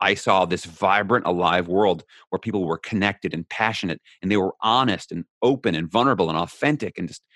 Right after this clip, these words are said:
being really real with each other. And I thought, "Okay, so what am I doing to make that happen?" So for me, it's,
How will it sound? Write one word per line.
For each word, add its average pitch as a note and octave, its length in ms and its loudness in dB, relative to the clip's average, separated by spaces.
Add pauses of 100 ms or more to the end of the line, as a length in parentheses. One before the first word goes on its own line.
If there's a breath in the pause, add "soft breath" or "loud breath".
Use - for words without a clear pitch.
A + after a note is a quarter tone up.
(140 soft breath)
being C3 240 0
really A2+ 280 0
real F#2 480 0
with D2 100 -4
each D#2+ 220 -10
other. - 260 -8 (360)
And G2 60 -2
I G2+ 60 2
thought, G2 220 2
"Okay, A#2 200 0
so G#2 140 -4
what A2 140 2
am C3+ 80 -2
I C3 100 -2
doing G#2 320 -4
to - 100 -10
make F2 140 -6
that E2+ 100 -8
happen?" C3+ 360 -6
So G2 120 0
for F#2 140 -4
me, C#3 220 0
it's, - 200 -6